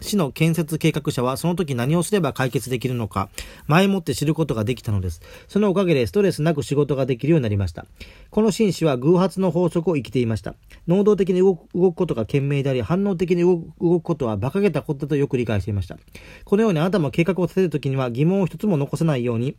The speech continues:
あらゆる可能性について前もって考えておいてください。もしこの事態が発生したらどうしたらいいかをあらかじめ考えておけば、いざそのような状況になっても、それは問題ではなくなります。あなたはすぐ次のプランを、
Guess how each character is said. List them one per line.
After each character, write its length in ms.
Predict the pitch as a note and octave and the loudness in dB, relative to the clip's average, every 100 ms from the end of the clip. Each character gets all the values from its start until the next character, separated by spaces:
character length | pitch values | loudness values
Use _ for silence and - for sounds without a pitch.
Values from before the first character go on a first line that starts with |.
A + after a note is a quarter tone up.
| - | -2
あ 80 | C#3 | 2
ら 80 | |
ゆ 80 | G#3+ | 4
る 60 | F#3+ | 2
可 120 | C#3+ | 0
能 160 | D3 D3 | 0 0
性 160 | D#3 | 0
に 100 | C#3+ | 0
つ 80 | D3 | -2
い 80 | C3 | -2
て 140 | C3+ | 0
前 220 | A#2 D3+ | 0 0
も 100 | G3+ | 0
っ 40 | G3+ | 0
て 140 | C#3 A#2+ | -4 -4
考 160 | B2+ C3 | -4 -2
え 40 | |
て 60 | C3 | -2
お 60 | B2 | -2
い 40 | |
て 60 | G#2+ | -2
く 80 | |
だ 80 | G#2+ | -4
さ 80 | A2+ | -4
い。 80 | A#2 - - - - - | -8 -14 -20 -20 -18 0
も 80 | G#3+ | 0
し 80 | - | 0
こ 120 | G3 | -2
の 80 | G3 | -2
事 140 | F3 | 0
態 140 | G#3 D3 | 2 2
が 80 | |
発 200 | A2 B2+ | 0 -6
生 140 | - C3+ | -2 -2
し 60 | |
た 80 | B2+ | 0
ら 100 | G#2+ | -2
ど 140 | G2+ E3+ | 2 2
う 40 | |
し 40 | |
た 80 | E3 | 2
ら 40 | A#2+ | 0
い 60 | |
い 60 | A2 | -2
か 180 | A2+ - - - | -6 -10 -20 -2
を 180 | G3 F3+ | -2 0
あ 60 | |
ら 80 | F3 | 0
か 100 | F3 | 0
じ 60 | D#3+ | 2
め 100 | E3 | 2
考 100 | E3 D#3+ | 2 0
え 100 | D3+ | 0
て 60 | |
お 60 | D3+ | 0
け 100 | B2 | 0
ば、 160 | A#2 - | -4 -2
い 60 | |
ざ 120 | F#3+ E3+ | 0 0
そ 80 | |
の 80 | D#3+ | 0
よ 100 | F#3 | 0
う 20 | |
な 100 | D3+ | 0
状 140 | A2+ C3+ | 0 -2
況 160 | B2 | 0
に 100 | C3 | -2
な 80 | C#3 | -2
っ 20 | |
て 120 | C3 B2+ | -4 -2
も、 180 | C3 - - - | -4 -6 -20 -8
そ 120 | - | 2
れ 60 | F#3 | 6
は 180 | G#3 G3 | 6 2
問 240 | C3 D3 | -2 0
題 160 | F3 F3+ | 2 2
で 60 | F#3+ | 2
は 80 | |
な 140 | A#2 G#2 | 0 -2
く 80 | A2 | 0
な 60 | |
り 80 | G#2 | 0
ま 100 | G2 | -2
す。 140 | - - - - | -4 -16 -14 -2
あ 60 | |
な 80 | F#3 | 0
た 80 | F#3 | 2
は 100 | E3 | 0
す 120 | - | 2
ぐ 80 | F#3 | 0
次 260 | - D#3 F3 | -2 0 2
の 120 | E3+ | 2
プ 140 | F3 | 0
ラ 80 | D3+ | -2
ン 100 | B2+ | -2
を、 120 | C#3 | -6